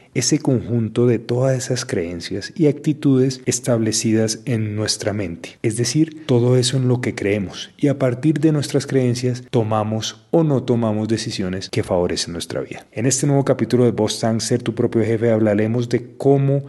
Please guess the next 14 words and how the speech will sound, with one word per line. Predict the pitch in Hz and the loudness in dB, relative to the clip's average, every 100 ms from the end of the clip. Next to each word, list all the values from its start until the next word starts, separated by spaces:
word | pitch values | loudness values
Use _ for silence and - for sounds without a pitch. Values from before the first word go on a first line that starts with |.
| - - | -12 -16
cambiar | - 110 101 104 107 110 - | -6 -4 -2 0 2 0 -4
esa | 131 127 | -4 -2
mentalidad | 117 107 107 95 95 110 135 - - - | -2 -2 -2 0 0 0 -2 -12 -20 -4
y | 123 | -4
ponerla | 127 117 113 113 120 123 123 | 0 2 2 2 2 0 0
a | 117 | -2
trabajar | 113 98 92 - 95 101 - | 2 2 2 0 -4 -4 -6
a | 110 | -6
nuestro | 101 104 98 - 113 | -2 -2 -4 -4 -6
favor. | - 98 82 78 - - | -4 -2 -2 -4 -10 -2
Bienvenidos | 110 101 101 120 131 123 127 | 0 2 2 4 4 2 -2
y | |
empecemos | 117 95 92 95 92 | -2 -2 -4 -4 -4
entonces. | 98 - 76 - - - | -4 -4 -6 -6 -6 -8